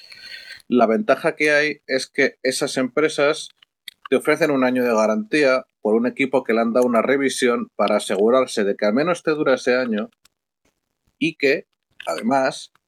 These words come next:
eh, si no dura, bueno, pues ellos corren con los gastos de reparación lógicos, puesto que les ha salido mal, eh, su apuesta comercial, que es recepcionar esos equipos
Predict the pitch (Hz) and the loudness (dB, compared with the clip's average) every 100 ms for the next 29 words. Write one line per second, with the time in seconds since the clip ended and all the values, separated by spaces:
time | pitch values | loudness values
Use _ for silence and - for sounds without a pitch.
0 | _ _ 113 117 - - _ - - 95 | _ _ -12 -10 -10 -14 _ -8 -8 -4
1 | 95 110 123 151 104 - - - 95 101 | -2 0 0 -2 -6 -14 -12 -10 -6 -6
2 | - - 117 117 110 110 104 101 110 - | -4 -2 0 0 0 0 0 0 -2 -2
3 | 104 104 104 101 104 101 - 104 107 117 | -2 0 0 -2 0 -2 0 0 2 2
4 | 120 123 135 175 _ - - 101 92 87 | 0 -2 -2 -4 _ -12 -8 -8 -6 -6
5 | 101 - 107 110 104 107 135 127 _ _ | -6 -4 -2 0 0 0 -2 -4 _ _
6 | _ 95 90 85 - 98 85 95 - 87 | _ -6 -4 -4 -4 -4 -2 -4 -6 -8
7 | 82 87 - 135 120 - _ _ _ _ | -6 -6 -2 0 0 -2 _ _ _ _
8 | - 104 110 - 90 101 - 90 113 110 | -2 -2 -2 -8 -6 -8 -6 -2 -2 -2
9 | - 98 - 123 87 - | -4 -6 -4 -2 -2 -6